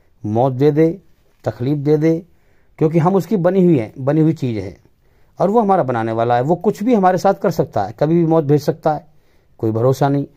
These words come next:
हम डर और गम की बादशाहत में कैद हैं। पिछले वक्त का गम है कि ये हो गया, वो हो गया मेरे साथ,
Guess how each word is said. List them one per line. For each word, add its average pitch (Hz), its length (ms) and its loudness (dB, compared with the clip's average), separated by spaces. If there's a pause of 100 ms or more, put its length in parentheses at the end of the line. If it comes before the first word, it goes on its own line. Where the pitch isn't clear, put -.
(340)
हम 175 240 0
डर 185 140 2
और 196 200 2
गम 170 220 0
की 190 160 -2
बादशाहत 160 560 0
में 196 160 -4
कैद 147 260 0
हैं। 98 180 -12 (960)
पिछले 220 260 0
वक्त 208 220 -4
का 226 120 2
गम 180 220 0
है 185 140 4
कि 190 100 0
ये 175 200 2
हो 170 180 6
गया, 175 240 4
वो 165 200 2
हो 160 120 6
गया 160 220 4
मेरे 156 220 2
साथ, 151 240 0